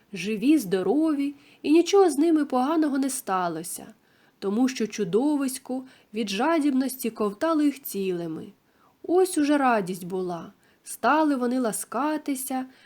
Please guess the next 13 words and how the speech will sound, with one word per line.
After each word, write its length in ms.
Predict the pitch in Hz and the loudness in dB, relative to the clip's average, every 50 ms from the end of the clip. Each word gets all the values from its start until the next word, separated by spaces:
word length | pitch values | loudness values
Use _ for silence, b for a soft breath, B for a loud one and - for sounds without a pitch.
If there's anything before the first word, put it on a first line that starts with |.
| B B B | B B B
та 120 | - 320 | -2 0
горнутися 760 | 311 285 294 277 254 262 311 349 359 359 359 320 285 - - 254 | 2 2 2 2 4 4 4 4 4 4 2 -2 -2 -2 -4 -4
до 180 | 220 220 240 233 | 0 0 0 0
милої 440 | 240 302 330 339 320 311 302 285 | 2 2 2 2 2 2 2 2
своєї 420 | 262 - - 220 220 220 240 247 240 | 0 -2 -4 -2 -2 0 0 -2 -2
матусі, 840 | 233 233 220 220 - - 190 185 180 180 180 - - - - - _ b b b b b b | -2 -2 -4 -4 -6 -8 -6 -4 -4 -4 -6 -8 -10 -14 -14 -16 _ b b b b b b
скакати 680 | - - - 202 196 208 - 262 302 330 320 320 - 277 | -16 -10 -6 -6 -6 -4 -4 -2 0 0 0 0 -2 -2
й 60 | 254 | -2
стрибати, 840 | 262 - - 226 226 196 175 185 180 180 175 175 - - - - - b b b b b b | -2 -4 -4 -4 -4 -2 -2 -2 -2 -2 -4 -4 -8 -12 -18 -18 -20 b b b b b b
немов 320 | 202 208 208 196 185 175 | -4 -2 0 0 -2 -4
кравчик 600 | 180 - - 196 240 285 294 285 - - 240 - | -4 -6 -4 -2 0 0 0 -2 -2 -4 -8 -4
на 120 | 233 220 220 | -4 -4 -2
весіллі. 800 | 208 214 202 - - - - 180 170 170 170 165 185 190 196 | -2 -2 -4 -4 -8 -8 -6 -6 -6 -6 -6 -8 -10 -12 -14